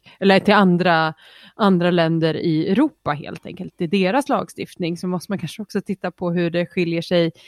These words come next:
i bedömningarna i de enskilda fallen, att det inte bara är så enkelt som att titta på hur långt ska själva uppehållstillståndet vara,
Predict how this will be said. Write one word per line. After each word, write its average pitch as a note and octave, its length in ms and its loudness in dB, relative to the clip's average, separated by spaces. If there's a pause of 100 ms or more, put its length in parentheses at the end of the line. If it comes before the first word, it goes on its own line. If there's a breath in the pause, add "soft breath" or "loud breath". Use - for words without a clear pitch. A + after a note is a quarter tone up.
(180 soft breath)
i F#3 200 4
bedömningarna E3 720 2
i D#3+ 40 2
de E3+ 200 0
enskilda F3 400 0
fallen, D#4+ 420 0
att E3 100 -4
det F#3+ 60 -2
inte E3+ 220 0
bara G3 420 6
är C#4 40 6
så - 140 -2
enkelt D#3+ 420 -2
som F3 120 -6
att E3 100 -4
titta E3 280 -6
på D#3 240 -4 (720 loud breath)
hur G3+ 180 8
långt F#3+ 340 4
ska F#3 160 -2
själva E3+ 300 -2
uppehållstillståndet G3 960 -4
vara, G3 220 -8